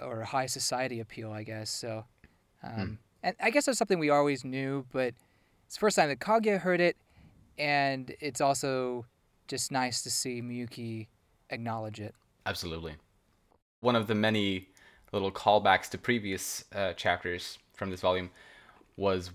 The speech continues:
Speaker 2: when Miyuki had to go to the, uh, uh, to the hospital for love sickness, just like Kaguya did.
Speaker 1: <laughs> Uh-huh.
Speaker 2: I, I don't know if I had too much to say about it. I just think it was a, like, one of the many nice little callbacks.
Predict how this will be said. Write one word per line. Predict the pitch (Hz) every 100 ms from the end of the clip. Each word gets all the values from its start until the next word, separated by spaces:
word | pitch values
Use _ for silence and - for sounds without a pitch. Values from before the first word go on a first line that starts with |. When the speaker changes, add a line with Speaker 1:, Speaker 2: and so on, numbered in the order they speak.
| - _ -
Speaker 2:
when | 95 92 90
Miyuki | 95 98 101
had | 95
to |
go | 95
to | 95
the, | 92
uh, | 92
uh, | 65 90 87
to | 78 90
the | 87 82 -
hospital | - 95 - 95
for | 90 95 90
love | 101 95
sickness, | 92 - 90 - - - - - - - - -
just | 127 92
like | 90
Kaguya | - 90 87 85
did. | 85 80 -
Speaker 1:
<laughs> | - - -
Uh-huh. | 135 123
Speaker 2:
I, | 127 123 117
I |
don't | 113
know | 107 104
if | 95
I | 110
had | 104 101
too |
much | 104 98
to | 95
say | 101
about | 95 101 101
it. |
I | 92
just | 101 -
think | 98
it | 95
was | 87 -
a, | 85 65
like, | - 113 113
one | 104 127 143
of | 110
the | 104
many | 98 92
nice | 90 87 -
little | 87
callbacks. | - 87 85 78 - -